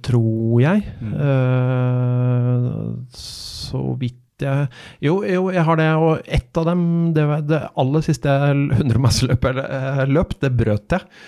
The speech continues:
Speaker 1: Eh, og det var rett og slett fordi jeg skjønte,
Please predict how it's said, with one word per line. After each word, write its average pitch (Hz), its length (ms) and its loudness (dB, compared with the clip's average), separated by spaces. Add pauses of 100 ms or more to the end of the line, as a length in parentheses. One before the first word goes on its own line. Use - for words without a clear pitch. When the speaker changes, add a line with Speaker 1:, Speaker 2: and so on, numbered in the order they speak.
(520)
Speaker 1:
Eh, 123 1400 4
og 127 240 -2 (200)
det 120 220 0
var 110 140 2
rett 101 160 -4
og 98 60 0
slett 101 160 -6
fordi 104 200 -2
jeg 95 200 -2
skjønte, 98 300 -2